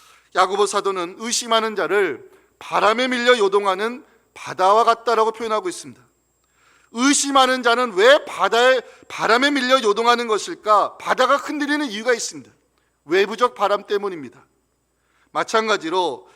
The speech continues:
의심하는 자는 상황과 형편에 따라 달라지는 그 바람의 크기에 따라 그 마음이 요동치기 시작합니다. 우리가 살아가는 현실, 우리를 가만히 내버려 두지 않습니다. 오늘은 이 바람, 저, 내일은 저 바람 하면서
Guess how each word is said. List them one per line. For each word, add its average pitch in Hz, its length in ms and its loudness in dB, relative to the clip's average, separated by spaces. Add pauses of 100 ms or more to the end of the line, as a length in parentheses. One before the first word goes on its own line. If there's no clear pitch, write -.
(160)
의심하는 247 840 -2
자는 170 500 -8 (640)
상황과 285 540 6
형편에 285 400 -2
따라 254 240 2
달라지는 220 760 -2 (240)
그 320 180 0
바람의 254 540 0
크기에 311 500 -2
따라 185 280 0
그 - 180 -14
마음이 240 680 0 (380)
요동치기 254 580 -4
시작합니다. 190 480 -10 (1160)
우리가 247 260 2
살아가는 233 520 2
현실, 202 380 -4
우리를 262 340 -2
가만히 247 420 -2
내버려 226 320 0
두지 214 180 -8
않습니다. 208 540 -6 (640)
오늘은 254 460 0
이 226 100 -6
바람, 233 300 2
저, 214 180 -2
내일은 220 520 -2
저 208 120 -4
바람 214 220 0
하면서 196 600 -6